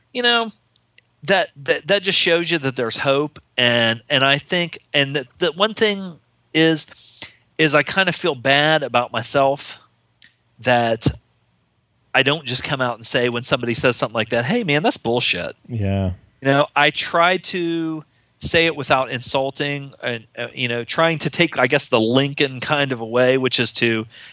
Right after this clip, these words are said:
Speaker 1: not be confrontational, but just to kinda say, "Hey, you know, I don't really care about that. I, if I have any issues, it's more to do with something like this, which is how a person is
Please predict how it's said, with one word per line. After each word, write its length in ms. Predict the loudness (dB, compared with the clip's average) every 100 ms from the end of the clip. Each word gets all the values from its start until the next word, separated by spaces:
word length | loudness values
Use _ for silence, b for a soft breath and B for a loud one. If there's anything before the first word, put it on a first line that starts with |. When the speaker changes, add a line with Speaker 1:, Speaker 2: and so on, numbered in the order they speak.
| B
Speaker 1:
not 380 | 2 4 4 2
be 160 | 0 0
confrontational, 800 | 0 0 0 0 2 0 -4 -4
but 120 | -2
just 200 | -2 -2
to 40 |
kinda 260 | -2 -2 0
say, 200 | 0 0
"Hey, 180 | 0 -2
you 160 | -2
know, 300 | -2 0 -2 -6 b b b b b _ _ _
I 80 | 0
don't 140 | 0
really 180 | 2 0
care 240 | 2 0 2
about 260 | 2 2
that. 380 | 2 2 2 0 _
I, 220 | 0 0 0
if 200 | -2 0
I 120 | 0
have 240 | 2 2 2
any 180 | 0
issues, 400 | 0 -2 -4 -6
it's 260 | -6 -6 -6
more 240 | -8 -10 -8
to 120 | -6
do 240 | -4 -4
with 320 | -2 -2 -2
something 400 | 0 0 0 -2
like 260 | -2 -4 0
this, 540 | 4 4 4 2 0 -4 _ B B B B B _
which 240 | -2 0 2
is 480 | 2 2 0 -2
how 300 | 0 0 0
a 60 | -2
person 440 | -4 -4 -4 -4
is 120 | -6